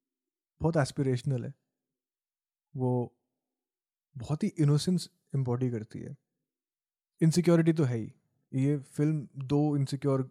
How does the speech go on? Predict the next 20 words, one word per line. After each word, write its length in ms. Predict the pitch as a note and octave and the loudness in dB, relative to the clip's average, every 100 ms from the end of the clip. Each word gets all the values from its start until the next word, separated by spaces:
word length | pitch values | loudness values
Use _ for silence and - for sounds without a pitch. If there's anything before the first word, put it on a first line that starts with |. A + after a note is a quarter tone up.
| - | -2
लोगों 240 | C3 C3+ | 0 2
के 120 | C3 | 0
बारे 280 | B2+ A2+ A#2+ | -2 0 -2
में 140 | B2 A#2 | -2 -2
ही 180 | B2 | -2
है, 220 | A#2+ - - C#3+ _ _ _ - | -4 -6 -12 -20 _ _ _ -14
अ, 260 | A2+ G#2+ - _ _ _ _ | -10 -10 -12 _ _ _ _
at, 100 | A2+ A2+ - | -12 -10 -10
at, 80 | A#2 B2+ | -8 -8
at 60 | |
its 220 | A#2 A#2 | -10 -10
heart। 300 | A2+ G#2+ - - _ _ _ _ _ _ - | -10 -10 -12 -20 _ _ _ _ _ _ -6
इसका 260 | D3 - F3+ | -4 0 2
भी 100 | F#3 | 2
जो 80 | |
difference 320 | F3 D3 E3 - | 2 2 2 0
mechanism 420 | C3 B2 A#2+ A#2 | 0 0 -2 -4
है 60 | A#2 | -4
Sejal 320 | - A2+ A#2 | -6 -6 -6
का 220 | A2+ A#2+ | -8 -10